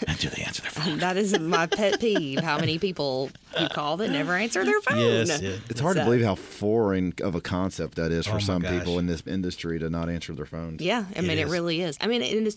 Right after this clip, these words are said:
Speaker 2: in the long run, it's more work 'cause then you have a voicemail, then you gotta check that, and then you gotta call
Speaker 1: Mm-hmm.
Speaker 2: it back. I mean, I mean, if I'm out showing property or I'm sitting in here in the radio show, I'm not answering my phone.
Speaker 1: Right.
Speaker 2: But any other time, I try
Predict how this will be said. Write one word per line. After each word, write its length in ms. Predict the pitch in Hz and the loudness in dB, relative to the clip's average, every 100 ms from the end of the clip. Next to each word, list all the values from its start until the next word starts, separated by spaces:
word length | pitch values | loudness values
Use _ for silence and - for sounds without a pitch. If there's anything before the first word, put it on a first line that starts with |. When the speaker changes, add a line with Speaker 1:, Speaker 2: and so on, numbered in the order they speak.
| - | -4
Speaker 2:
in 140 | 196 202 | -2 0
the 80 | |
long 240 | 196 269 262 | 2 2 2
run, 160 | 202 | 0
it's 120 | 185 - | -2 0
more 240 | 208 254 | 2 2
work 360 | 196 269 175 - | 2 2 0 -6
'cause 160 | 165 151 | -6 -2
then 140 | 185 | 0
you 80 | 196 | 0
have 160 | 208 | 0
a 40 | 214 | -2
voicemail, 500 | 240 311 - 151 131 | -2 -2 -2 -4 -4
then 140 | 139 | -4
you 80 | 156 | -2
gotta 180 | 190 202 | -2 -2
check 240 | 254 240 | -2 -2
that, 200 | 277 233 | -2 -2
and 80 | 127 | -2
then 140 | 131 | -2
you 60 | 151 | 0
gotta 160 | 190 202 | 0 0
call 140 | 220 | 0
Speaker 1:
Mm-hmm. 80 | 247 | 0
Speaker 2:
it 60 | 247 | 0
back. 300 | 269 185 135 | 0 -2 -4
I 40 | |
mean, 240 | 131 127 127 - - - | -6 -6 -10 -16 -20 -8
I 80 | - | -4
mean, 160 | 170 | 0
if 140 | 175 170 | 0 0
I'm 160 | 269 | 0
out 160 | 220 160 | 2 2
showing 300 | - 143 123 | 0 -2 -4
property 460 | 165 269 160 147 143 | -2 -2 0 0 0
or 100 | 139 | -2
I'm 180 | 139 | -4
sitting 300 | 135 - - | -4 -2 -2
in 100 | 135 | -4
here 120 | 160 139 | -4 -6
in 60 | |
the 80 | 131 | -2
radio 380 | 143 302 214 151 | 0 2 2 2
show, 240 | - 143 | 0 -2
I'm 100 | 139 | -2
not 160 | 143 135 | -4 -4
answering 460 | 131 - 127 127 | -6 -8 -10 -10
my 100 | 127 | -10
phone. 300 | 123 131 131 175 | -8 -8 -4 -2
Speaker 1:
Right. 80 | 156 | 0
Speaker 2:
But 180 | 151 - | -2 -2
any 240 | 165 160 | -2 0
other 220 | 170 262 | 0 -2
time, 240 | 202 143 147 | -4 -4 -4
I 60 | |
try 200 | 156 196 | -2 -2